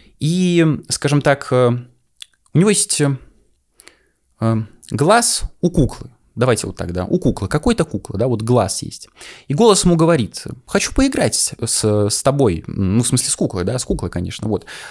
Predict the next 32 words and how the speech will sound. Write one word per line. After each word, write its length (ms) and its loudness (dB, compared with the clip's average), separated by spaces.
Э, 340 4
проткни 520 2
глаз 360 2
ножом». 400 0
Э, 220 -2
ну, 120 2
ребёнок 300 4
это 100 0
делает, 540 2
вот. 300 -4
Э, 240 -2
ну, 260 2
у 60 2
куклы, 300 2
очевидно, 360 -4
глаз 220 2
протыкает 500 -2
ножом, 360 2
да, 260 0
вот. 320 -6
Э, 380 0
там 360 2
бо-, 100 2
больно, 340 4
все 160 0
дела, 360 4
очень 460 2
такой 240 0
неприятный 520 2
момент, 380 4
мягко 300 2
говоря. 500 0